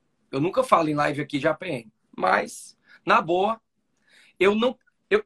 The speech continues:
eu me preocupo muito quando eu tenho que te convencer a fazer algo que é bom pra você. Quem tem que entender que é bom pra você é você. "Ai, depois eu faço." Vai lá. É aquela síndrome do "eu me lasco", né?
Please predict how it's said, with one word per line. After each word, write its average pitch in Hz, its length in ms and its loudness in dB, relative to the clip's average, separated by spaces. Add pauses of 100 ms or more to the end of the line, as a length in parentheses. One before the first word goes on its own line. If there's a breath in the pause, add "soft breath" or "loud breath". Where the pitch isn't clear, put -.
eu 196 80 2
me 247 140 0
preocupo 254 500 2
muito 226 240 -2
quando 214 140 0
eu 180 60 2
tenho 247 180 -4
que 214 40 -12
te 226 160 -8
convencer 254 540 0
a 233 80 0
fazer 226 260 -2
algo 190 180 4
que 208 60 -6
é 185 60 -2
bom 185 140 -8
pra 185 140 -2
você. 175 300 -8
Quem 196 180 -8
tem 247 180 -8
que 240 80 -20
entender 202 260 -6
que 190 80 -12
é 175 40 -10
bom 165 140 -6
pra 160 120 -2
você 147 260 -8
é - 40 -8
você. - 420 -16 (920 soft breath)
"Ai, 285 340 8
depois 262 400 0
eu 269 140 -4
faço." 226 560 -4 (1160)
Vai 175 140 -8
lá. 190 260 -8 (1500)
É 160 60 -6
aquela 196 280 -4
síndrome 208 600 -2
do 185 160 6
"eu 196 100 6
me 202 80 0
lasco", 165 460 0
né? 143 160 -10